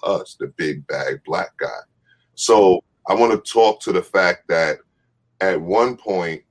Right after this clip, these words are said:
they were the Goliath in the story, you understand, while we were the Davids. And now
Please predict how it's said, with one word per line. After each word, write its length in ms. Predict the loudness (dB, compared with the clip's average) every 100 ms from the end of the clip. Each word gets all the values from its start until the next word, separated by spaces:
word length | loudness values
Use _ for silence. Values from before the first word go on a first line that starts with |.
| _ -18 -4
they 300 | 2 2 2
were 460 | 2 2 0 -6 _ _ _ -4
the 120 | -4
Goliath 680 | -2 0 2 2 0 -4 -10 -12
in 120 | -12
the 80 | -12
story, 600 | -8 -4 -4 -6 -12 -14 _ _ _ _ _ _ _ _ _ -6
you 120 | -4
understand, 760 | -4 -6 -6 -4 -4 -6 -10 _
while 220 | -2 0
we 140 | 0 -2
were 100 | -4
the 80 | -2
Davids. 720 | 0 0 -2 -6 -10 -16 _ _ _ _ _
And 260 | -4 -2 -2
now 640 | 0 0 2 0 0 -4